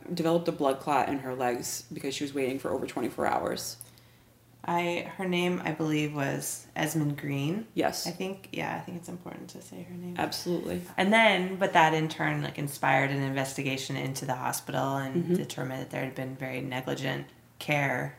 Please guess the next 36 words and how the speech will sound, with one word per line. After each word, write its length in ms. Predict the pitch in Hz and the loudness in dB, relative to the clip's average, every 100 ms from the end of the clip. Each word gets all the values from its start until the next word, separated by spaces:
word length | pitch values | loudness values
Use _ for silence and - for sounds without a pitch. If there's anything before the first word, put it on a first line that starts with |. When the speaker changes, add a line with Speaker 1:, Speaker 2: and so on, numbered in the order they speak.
| - | 2
Speaker 1:
And 160 | 196 | 4
not 160 | 190 190 | 6 6
only 200 | 190 165 | 6 6
that, 220 | 170 170 | 4 2
but 200 | 156 - - - - - - - | 0 0 -6 -20 -20 -20 -20 -18
certain 300 | - 196 175 | -4 0 2
caretakers 720 | 175 170 170 170 170 160 - - | 4 2 2 2 2 0 -2 -4
and 120 | 165 156 | -2 0
certain 360 | 165 156 160 | 0 2 2
doctors 480 | 151 147 175 185 185 | 2 0 0 -2 0
were 440 | 170 160 151 151 - - - - - - | 0 2 2 0 -4 -14 -20 -20 -4 4
going 320 | 165 160 156 | 4 4 6
back 320 | 135 139 143 | 6 6 4
on 80 | 151 | 0
their 140 | 151 | 0
reports 500 | 143 - - 147 147 | 0 -2 0 0 0
and 160 | 143 139 | -4 -4
trying 240 | - 143 | -2 -2
to 80 | 139 | -2
cover 260 | 135 135 135 | -2 -4 -2
up 120 | - | -4
their 100 | - | -6
tracks. 640 | - - - - - - - - | 0 4 4 2 -4 -6 -8 2
But 260 | 226 - - | 2 2 -2
having 260 | 214 214 190 | 0 2 2
said 260 | 185 269 | 2 4
that, 440 | 190 160 156 - - - | 8 6 6 -2 -8 0
we 160 | 190 | 4
have 120 | 196 185 | 4 8
an 60 | |
overwhelmed 580 | 175 175 180 170 165 170 | 8 8 8 8 6 4
medical 340 | 170 190 - - | 6 6 4 -4
system. 680 | - 156 147 143 185 - - - - 170 | -4 -4 -2 0 -2 -4 -12 -16 -4 -2
It's 120 | 170 | 0
systemic. 580 | 160 - - 135 - - | 0 0 2 0 -2 -2
It's, 300 | 170 170 - | -4 -4 -6